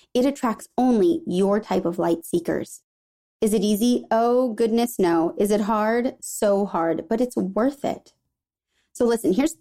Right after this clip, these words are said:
three big secrets to building confidence and sharing your message with more people. Secret number one,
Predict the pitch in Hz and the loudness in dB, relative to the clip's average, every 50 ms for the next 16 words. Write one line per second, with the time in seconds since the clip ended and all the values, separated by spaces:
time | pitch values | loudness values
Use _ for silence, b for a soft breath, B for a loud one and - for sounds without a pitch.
0 | - 285 262 269 302 320 330 330 320 - - 277 254 247 - - 240 226 - 196 | -2 0 2 4 4 4 4 2 0 -2 -4 -4 -4 -4 -4 -4 -4 0 0 -2
1 | - - - 220 208 190 190 190 190 - 208 185 185 - 185 185 180 185 175 170 | -2 -4 -6 -2 0 2 2 2 2 2 0 -2 0 0 0 0 0 2 0 -2
2 | 180 - - 185 180 175 175 180 180 185 196 202 202 190 185 185 - 175 175 170 | -2 0 0 0 2 2 2 4 4 4 4 2 2 0 0 -2 -2 -2 -2 -2
3 | - - - - 180 180 175 175 165 165 165 - 170 165 - 160 160 - - _ | -4 -8 -4 -2 0 2 2 2 2 2 0 -2 -4 -2 -2 -2 -4 -4 -6 _
4 | _ _ _ _ _ _ _ _ _ _ _ _ - - - 233 220 - - 254 | _ _ _ _ _ _ _ _ _ _ _ _ -14 -6 -4 -4 -4 -2 0 -2
5 | 277 - - - 214 196 185 185 185 180 175 175 165 - - - - - | -2 -2 -2 0 2 2 2 2 2 2 2 2 2 2 0 -2 -4 -6